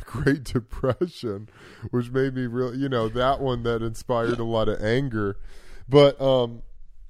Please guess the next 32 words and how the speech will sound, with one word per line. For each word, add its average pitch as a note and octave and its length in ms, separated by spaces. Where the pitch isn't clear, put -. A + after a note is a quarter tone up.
this C#3+ 200
guy F3+ 240
was C#3 160
actually, C#3 440
it E3+ 100
was, G3+ 140
like, A3 200
a G#3 40
really A3 320
thoughtful C#3+ 1160
response A2+ 1000
to A#2 640
my G#2+ 240
post - 760
that B2+ 260
was B2 260
just - 520
missing. B2 720
I, C3 120
I B2 160
realized, C3+ 760
you A#2+ 80
know, A2+ 140
through C3+ 560
it, - 160
and G#2+ 320
I'm A2 160
not A2+ 180
gonna G#2+ 160
try G#2+ 300
to G2 80
sound, G2 480